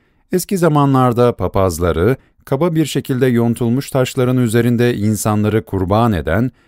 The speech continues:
sonra meselenin in cum sub, üstünde mi, içinde mi, altında mı olup olmadığını doğru dürüst anlamak için kana boyanan, sonundaysa böyle rahat rahat bir arada yaşayabildiklerine kendileri de şaşan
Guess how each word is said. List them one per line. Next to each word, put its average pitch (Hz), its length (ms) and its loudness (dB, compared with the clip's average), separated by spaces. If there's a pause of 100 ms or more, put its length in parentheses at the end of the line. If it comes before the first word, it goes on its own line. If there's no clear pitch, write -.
(380)
sonra 160 380 0
meselenin 117 840 2
in 110 380 0
cum 113 300 0
sub, 90 300 -4 (360)
üstünde 101 520 -2
mi, 110 360 -2
içinde 113 460 -2
mi, 123 280 -2
altında 127 540 0
mı 110 140 -2
olup 92 320 -2
olmadığını 123 800 0 (100)
doğru 143 280 2
dürüst 120 300 -2
anlamak 127 480 0
için 117 320 -2
kana 101 360 -2
boyanan, 87 540 0 (360)
sonundaysa 110 840 0
böyle 135 340 0
rahat 139 340 -2
rahat 117 320 -2
bir 147 100 -2
arada 117 320 4
yaşayabildiklerine 113 1120 0
kendileri 135 580 0
de 98 120 2
şaşan 104 520 -2